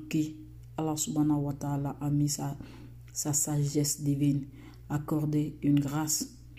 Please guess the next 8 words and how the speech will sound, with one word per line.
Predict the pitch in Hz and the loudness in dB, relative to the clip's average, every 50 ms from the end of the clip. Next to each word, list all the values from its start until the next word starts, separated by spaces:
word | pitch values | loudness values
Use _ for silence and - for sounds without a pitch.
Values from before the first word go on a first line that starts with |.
| - - - - - - - - - - - - - - - - - - - - - - - | -20 -20 -20 -20 -20 -20 -20 -20 -20 -20 -20 -20 -20 -20 -20 -20 -20 -20 -20 -20 -14 -6 -2
Et | - 160 156 151 - | 0 2 2 0 0
au | - 151 | -2 -4
travers | 151 - - 156 151 156 156 156 151 | -4 -2 -2 0 0 2 2 2 2
de | 147 147 | 2 0
ça, | 143 143 - 151 147 147 147 - - - - - - - - - - | 0 0 0 0 -2 -2 -4 -6 -14 -18 -20 -20 -20 -20 -20 -16 -12
sous | - - - - - 180 175 165 170 170 - - - - - | -8 -4 -2 -2 2 2 4 2 2 0 -6 -12 -12 -6 -2
la | 151 151 | 0 2
sagesse, | 147 - - - 151 151 143 139 151 151 151 - - - | 2 2 2 2 2 0 2 2 2 2 2 0 -2 -6